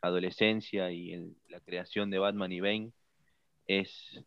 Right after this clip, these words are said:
es muy buena, y a mí personalmente me, me rememoró aquello, aquel Lucas que leía la colección de cuarenta números de Planeta Agostini,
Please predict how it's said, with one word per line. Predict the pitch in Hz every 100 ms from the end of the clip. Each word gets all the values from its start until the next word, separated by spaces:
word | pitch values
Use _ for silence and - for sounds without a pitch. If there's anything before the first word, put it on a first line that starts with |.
| -
es | 95
muy | - 101 98
buena, | 104 117 117
y | 98
a | 92
mí | 104 117 104
personalmente | 95 - 98 101 101 113 113 107 92 85 80 _ _ _ _ _ _
me, | 90 87 82 82 78 - _ _
me | 92
rememoró | 92 92 92 95 101 104 101
aquello, | 92 - 104 - 95 90 87 80
aquel | 85 85 101 95 92 90 95
Lucas | 101 98 90 - - - _ _ _ _ _ - _ _ _
que | 95
leía | 90 95 104 98 87 82 82 80 _ -
la | 90
colección | 92 90 - 107 98
de | 95
cuarenta | 92 92 98 95
números | 101 101 95 90 90 _ _ -
de | 87 82
Planeta | 90 98 98
Agostini, | 92 85 - 110 104 90